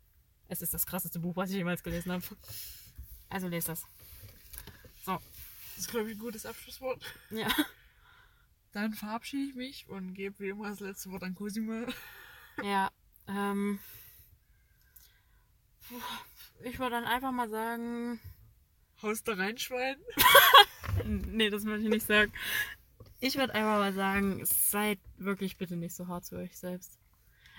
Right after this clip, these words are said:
Speaker 1: Ich hat's heute auch schon zu Anne gesagt, abwarten klingt immer so scheiße, aber manchmal, wenn man abwartet, kommt, es kommen viele Lösungen von alleine.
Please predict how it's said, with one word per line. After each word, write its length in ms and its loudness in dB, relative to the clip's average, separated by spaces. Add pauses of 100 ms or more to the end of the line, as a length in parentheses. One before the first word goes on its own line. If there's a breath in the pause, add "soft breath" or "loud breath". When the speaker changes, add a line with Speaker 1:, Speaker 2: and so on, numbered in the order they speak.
(380 loud breath)
Speaker 1:
Ich 200 0
hat's 280 2
heute 300 2
auch 100 -2
schon 160 -2
zu 140 -4
Anne 260 2
gesagt, 460 -2
abwarten 580 2
klingt 280 0
immer 220 0
so 120 0
scheiße, 420 -4
aber 220 2
manchmal, 400 0 (1120 loud breath)
wenn 220 2
man 140 4
abwartet, 580 4
kommt, 300 0 (120)
es 360 -6
kommen 220 4
viele 280 4
Lösungen 380 4
von 180 -4
alleine. 540 0